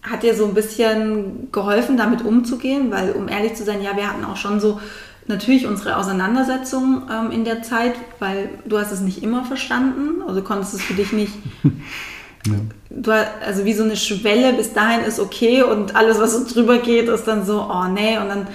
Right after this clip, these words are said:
Speaker 1: war halt, haben wir uns auch gestritten, aber ich fand trotzdem, dass du da sehr, ähm,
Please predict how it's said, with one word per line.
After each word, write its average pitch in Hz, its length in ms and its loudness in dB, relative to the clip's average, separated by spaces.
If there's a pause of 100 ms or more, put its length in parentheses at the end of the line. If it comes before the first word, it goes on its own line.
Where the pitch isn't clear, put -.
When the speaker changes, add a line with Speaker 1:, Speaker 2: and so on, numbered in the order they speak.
(240)
Speaker 1:
war 202 120 -4
halt, 196 180 -2 (300)
haben 202 160 -6
wir 208 80 -4
uns - 80 -6
auch 202 180 -2
gestritten, 208 460 -6
aber 196 280 0 (360)
ich - 160 -6
fand 220 180 2
trotzdem, 220 460 2
dass 226 180 0
du 226 60 0
da 214 260 2
sehr, 208 800 0 (100)
ähm, 202 760 -8